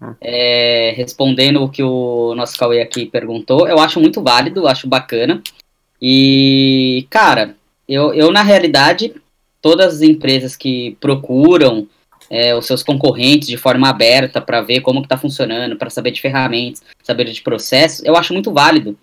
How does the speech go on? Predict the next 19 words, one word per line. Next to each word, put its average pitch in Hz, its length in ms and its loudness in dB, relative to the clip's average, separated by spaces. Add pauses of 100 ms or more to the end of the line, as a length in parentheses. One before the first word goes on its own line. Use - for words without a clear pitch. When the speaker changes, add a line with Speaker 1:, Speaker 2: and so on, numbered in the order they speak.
(340)
Speaker 2:
Porque 127 240 -2
se 151 100 -6
você, 160 360 2
o, 170 160 4
se - 280 -6
o 156 80 4
seu 208 160 -2
corre-, 208 380 0
concorrente 156 540 2
tá 143 100 -2
te 143 80 -10
procurando, 151 460 0
significa 156 360 2
que - 80 -14
você - 80 -14
tá 226 80 -4
fazendo 151 260 2
algo 160 160 2
certo. - 440 -4